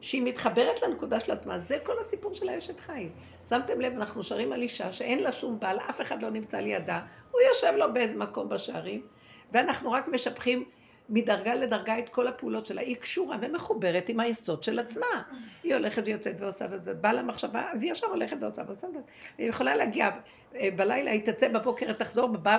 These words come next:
בבוקר היא יוצאת, תחזור, והכל בהצלחה ובמתיקות, ובלי עמל ובלי כעס, בלי רוגז, מעצמה לעצמה, והיא מזיזה את כל העולם מסביב, והכל בתוך חסד ודרכי נועם ושלום.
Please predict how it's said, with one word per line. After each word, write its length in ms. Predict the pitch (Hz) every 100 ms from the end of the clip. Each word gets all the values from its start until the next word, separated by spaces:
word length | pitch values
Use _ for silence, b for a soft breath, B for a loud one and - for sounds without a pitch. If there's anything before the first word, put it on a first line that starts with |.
| 220
בבוקר 300 | 175 143 302
היא 80 | 311
יוצאת, 280 | 240 - 269
תחזור, 240 | - 226 - B B
והכל 320 | 208 - - 359
בהצלחה 480 | 254 - - - 190
ובמתיקות, 540 | 202 - 214 285 - 180
ובלי 360 | 190 220 254 -
עמל 280 | 196 190 180
ובלי 240 | 185 180 240
כעס, 180 | 226 175
בלי 200 | 196 226
רוגז, 380 | 196 170 196 185 B B -
מעצמה 500 | 220 214 - 233 240
לעצמה, 500 | 214 190 - 226 359 - B -
והיא 360 | 240 277 415 254
מזיזה 440 | 233 208 214 214 453 427
את 100 | -
כל 80 |
העולם 420 | 480 539 494 427 392
מסביב, 400 | - - 214 208
והכל 300 | 208 208 277
בתוך 400 | 359 226 - - - B B
חסד 500 | - 269 294 - 381 254 - - B B -
ודרכי 600 | - 175 190 185 - 220
נועם 260 | 214 220 220
ושלום. 500 | 208 - 180 160 143